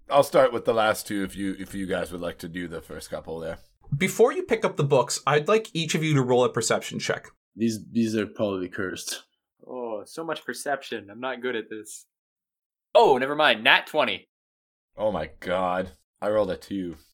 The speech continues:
Speaker 3: And I rolled an eighteen.
Speaker 2: <laughs> Okay.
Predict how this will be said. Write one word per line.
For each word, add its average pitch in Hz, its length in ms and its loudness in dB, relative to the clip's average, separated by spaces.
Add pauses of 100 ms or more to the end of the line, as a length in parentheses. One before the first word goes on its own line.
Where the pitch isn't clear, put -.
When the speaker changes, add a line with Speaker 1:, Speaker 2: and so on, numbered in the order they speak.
(600)
Speaker 3:
And 104 160 -4
I 131 60 4
rolled 151 180 4
an 131 100 4
eighteen. 120 480 -2 (960)
Speaker 2:
<laughs> 139 140 0
Okay. 160 460 0